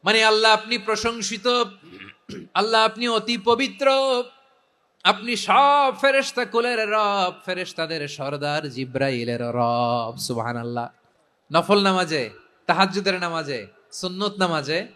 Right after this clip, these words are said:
সিজদার যে তাসবিহ সুবহান রাব্বিয়াল আলা তিনবার পড়ার পরে আমার ভাইরা, মহিলা প্যান্ডেলে আমার যে মায়েরা বোনেরা আছে,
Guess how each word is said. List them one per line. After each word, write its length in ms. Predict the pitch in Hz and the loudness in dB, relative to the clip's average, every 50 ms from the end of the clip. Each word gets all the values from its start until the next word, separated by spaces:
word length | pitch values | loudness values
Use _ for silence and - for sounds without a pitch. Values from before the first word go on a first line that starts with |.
| _ _ _ _ _ _ _ _ _ _ _ _ _ _ _ _ - | _ _ _ _ _ _ _ _ _ _ _ _ _ _ _ _ -8
সিজদার 520 | - - 190 196 190 190 202 190 185 170 | 0 2 2 2 2 2 2 2 2 0
যে 120 | 160 180 | -2 -4
তাসবিহ 420 | - - 175 170 151 147 151 160 147 | 0 0 0 0 0 -4 -8 -8 -6
সুবহান 400 | 156 175 170 - - 180 185 175 | -4 -4 -4 -2 0 0 0 0
রাব্বিয়াল 460 | 170 170 165 156 143 151 156 151 160 | 0 0 -2 -2 -2 -2 -2 -2 0
আলা 400 | 156 156 156 143 151 151 143 - | 0 0 0 2 2 0 -2 -4
তিনবার 480 | 143 - 180 185 180 180 175 175 165 160 | -2 0 0 0 2 4 4 4 4 4
পড়ার 400 | 160 170 160 160 180 190 190 190 | 2 0 2 4 4 4 4 2
পরে 420 | 190 190 185 180 180 165 147 135 | 0 0 2 2 2 2 0 -2
আমার 220 | 131 147 160 151 | -4 -6 -8 -6
ভাইরা, 540 | 147 139 147 151 160 156 151 135 117 104 - - - _ _ _ _ _ _ _ _ _ _ _ _ _ _ _ _ _ _ _ _ _ _ _ _ _ - | -2 2 6 6 6 6 6 4 0 -2 -6 -14 -20 _ _ _ _ _ _ _ _ _ _ _ _ _ _ _ _ _ _ _ _ _ _ _ _ _ -6
মহিলা 300 | 143 165 185 180 185 180 | -2 0 2 4 4 4
প্যান্ডেলে 380 | 180 185 180 175 170 175 170 160 | 4 2 -2 0 0 2 2 2
আমার 240 | 156 160 175 175 151 | 2 2 0 -2 0
যে 100 | 170 170 | -2 -2
মায়েরা 360 | 160 151 156 170 170 170 165 | -2 0 0 2 2 2 0
বোনেরা 380 | 151 160 160 165 160 160 147 | 0 -2 0 2 2 4 4
আছে, 340 | 139 - - 156 127 110 101 | 2 0 -2 -6 -8 -8 -8